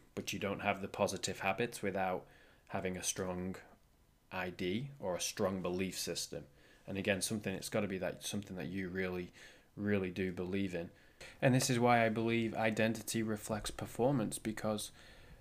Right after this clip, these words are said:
the people that have a strong I D, that really believe in themselves and that see themselves as, as good, as good golfers, they're able to get the result that they want. For the people that are struggling with a result,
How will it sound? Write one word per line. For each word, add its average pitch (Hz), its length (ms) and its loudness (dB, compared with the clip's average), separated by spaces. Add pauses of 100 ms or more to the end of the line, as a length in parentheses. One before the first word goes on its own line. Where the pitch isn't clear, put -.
(120)
the - 80 0
people 120 340 2
that 110 160 2
have 107 200 6
a 113 60 2
strong 110 380 4
I 104 140 4
D, 107 220 2
that 101 200 2
really 117 420 2
believe 110 460 2
in 104 100 4
themselves 104 640 0
and 104 140 2
that 95 140 -6
see 110 200 2
themselves 107 500 2
as, 98 280 -4
as 104 160 -4
good, 110 260 0 (400)
as 107 160 0
good 107 220 0
golfers, 107 640 0 (920)
they're 107 180 6
able 113 300 4
to 113 580 4
get 113 240 2
the 117 60 2
result 113 340 4
that 113 180 -2
they 113 120 0
want. 117 360 0 (720)
For - 120 -4
the 107 80 0
people 117 320 2
that 113 120 8
are 104 80 4
struggling 120 640 6
with 110 160 4
a 107 60 4
result, 107 500 4